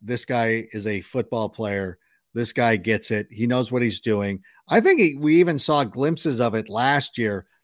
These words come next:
I think he can be decisive. I think of the touchdown pass to Jesper Horsted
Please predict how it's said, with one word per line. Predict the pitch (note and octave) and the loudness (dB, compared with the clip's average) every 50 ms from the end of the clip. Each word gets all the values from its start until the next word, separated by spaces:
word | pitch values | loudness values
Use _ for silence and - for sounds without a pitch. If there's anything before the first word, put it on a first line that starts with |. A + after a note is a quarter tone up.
| _ _ _ _ - | _ _ _ _ 0
I | - - A#3+ | 4 4 4
think | F#4 E4+ B3+ | 4 4 0
he | A3+ E3 | 0 -4
can | A#2+ - - D#3+ E3+ E3 | -4 -2 0 0 0 2
be | D3 D3 C3 | 2 0 0
decisive. | A2+ G#2+ - - C3 B2 B2 A#2+ - - G#2 F2+ - _ _ _ _ _ _ _ _ _ _ - - - - | 0 -2 -2 0 0 2 0 0 -2 -4 -8 -8 -10 _ _ _ _ _ _ _ _ _ _ -20 -14 -4 0
I | C#3 D3+ | 2 4
think | D3 A3 A3+ A3 | 8 8 8 8
of | A3 F3 | 8 6
the | D#3+ | 6
touchdown | - - F3 F3+ F3+ - F#3+ F3 E3 D#3+ D3 | 4 4 2 2 2 2 2 4 4 4 2
pass | - D3 D#3+ D3 C#3+ C#3+ D3 C#3 - - | 2 2 2 2 2 0 0 -2 -4 -6
to | - C3 B2 A#2+ A#2 A2+ | -2 0 2 2 2 2
Jesper | A2+ C3+ C#3+ - - - C3+ A#2 | 2 0 0 -2 -2 -4 -4 -2
Horsted | - C#3 C#3 C3+ C3 - - C#3 B2 A#2 A2+ G#2 | 0 0 0 0 -2 -2 0 0 0 2 0 -2